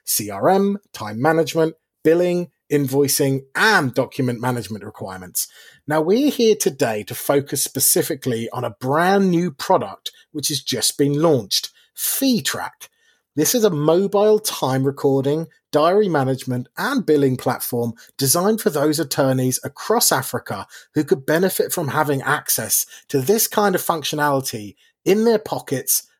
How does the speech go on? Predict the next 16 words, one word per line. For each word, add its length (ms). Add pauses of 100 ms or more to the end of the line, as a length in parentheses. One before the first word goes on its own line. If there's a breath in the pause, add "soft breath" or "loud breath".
at 140
all 220
times 640 (200 soft breath)
and 80
extremely 1080
easily 400
accessed. 640 (300 loud breath)
So, 440
Raf, 480
a 140
very 520
warm 280
welcome 380
to 100
the 80
podcast. 640